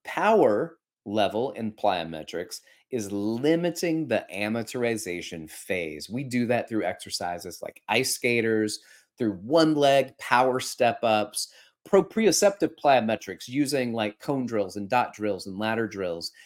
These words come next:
can be helpful with proprioceptive plyometrics. And then depth jumps.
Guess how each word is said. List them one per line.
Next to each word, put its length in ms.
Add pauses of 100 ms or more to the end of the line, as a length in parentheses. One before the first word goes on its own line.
(140)
can 140
be 120
helpful 520
with 240
proprioceptive 720 (120)
plyometrics. 680 (320)
And 180
then 300 (320)
depth 440
jumps. 580